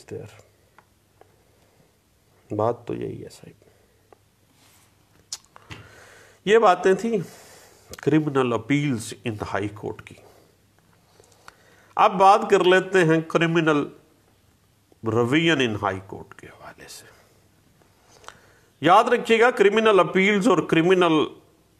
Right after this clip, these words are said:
रिवीजन्स के हवाले से जो हमारा YouTube चैनल है, Law Lectures by सलीम यकूब, वहाँ पे अलहदा-अलहदा भी हमने इन चीज़ों के ऊपर अलहदा-अलहदा से स्पेसिफिक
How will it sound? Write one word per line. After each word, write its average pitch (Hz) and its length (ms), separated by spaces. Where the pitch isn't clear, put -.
रिवीजन्स 185 540
के 156 140
हवाले 135 460
से 120 380
जो 135 140
हमारा 156 680
YouTube 170 460
चैनल 170 400
है, 151 100
Law 156 260
Lectures 143 380
by 127 120
सलीम 127 440
यकूब, 151 300
वहाँ 147 220
पे 143 140
अलहदा-अलहदा 123 680
भी 107 120
हमने 107 300
इन 107 140
चीज़ों 110 360
के 104 120
ऊपर 101 260
अलहदा-अलहदा 117 640
से 104 200
स्पेसिफिक - 760